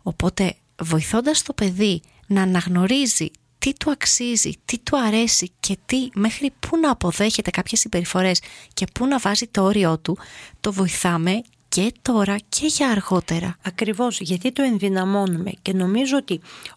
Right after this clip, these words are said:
Speaker 2: όλοι οι γονείς έχουμε την τάση φυσικά να θέλουμε να προστατεύσουμε το
Speaker 1: Μμμ,
Speaker 2: παιδί μας.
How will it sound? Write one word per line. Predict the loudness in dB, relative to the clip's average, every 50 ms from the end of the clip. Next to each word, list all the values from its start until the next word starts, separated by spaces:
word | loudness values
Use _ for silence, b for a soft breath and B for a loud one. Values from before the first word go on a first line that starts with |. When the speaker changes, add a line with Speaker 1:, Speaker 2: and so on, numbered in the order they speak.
| B
Speaker 2:
όλοι | -2 0 0 2 2 2
οι | 0
γονείς | 0 0 0 0 0 0 -2 -2 -4 -4 -4
έχουμε | -4 -4 -4 -4 -4 -4 -2 -2 -2
την | -2 -4 -4
τάση | -2 -2 -2 -2 -2 -2 -2 -2 -2 -4
φυσικά | -4 -4 -2 -2 -2 -2 -2 -4 -2
να | -2 -2 -2
θέλουμε | -2 -2 -2 0 0 0
να | -2 -2
προστατεύσουμε | -2 -2 -6 -4 -4 -6 -4 -4 -4 -4 -4 -6 -4 -4 -2 -2
το | -2 0
Speaker 1:
Μμμ, | 0
Speaker 2:
παιδί | 0 2 2 2 2
μας. | 0 0 -2 -4 -8